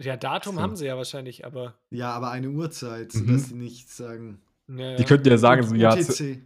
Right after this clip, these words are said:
Speaker 2: ja, genau, äh, Central European Time" und dann kommt's da online so, aber
Speaker 1: Ja, logisch.
Speaker 2: keine Ahnung. Naja.
Speaker 1: Ja, juckt ja auch de facto eigentlich niemand
Speaker 2: So.
Speaker 1: so, ne? Das ist ja nichts, was man aus irgendeinem Grund beheben müsste.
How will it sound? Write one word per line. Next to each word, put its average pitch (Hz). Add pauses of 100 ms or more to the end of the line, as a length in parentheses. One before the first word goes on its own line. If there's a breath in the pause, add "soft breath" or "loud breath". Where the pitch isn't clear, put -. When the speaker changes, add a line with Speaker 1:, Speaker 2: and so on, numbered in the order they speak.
(120)
Speaker 2:
ja, 110
genau, 107
äh, 104
Central 117
European 107
Time" 101
und 92
dann 101
kommt's 101
da 101
online 98
so, 104
aber 95
Speaker 1:
Ja, 127
logisch. 127
Speaker 2:
keine 101
Ahnung. 98 (640 loud breath)
Naja. 98 (160)
Speaker 1:
Ja, -
juckt 156
ja 175
auch 151
de 160
facto 143
eigentlich 131
niemand 123
Speaker 2:
So. 117 (160)
Speaker 1:
so, 123
ne? 127
Das 135
ist 127
ja 131
nichts, 135 (320)
was 135
man 135
aus 123
irgendeinem 139
Grund 139
beheben 135
müsste. 120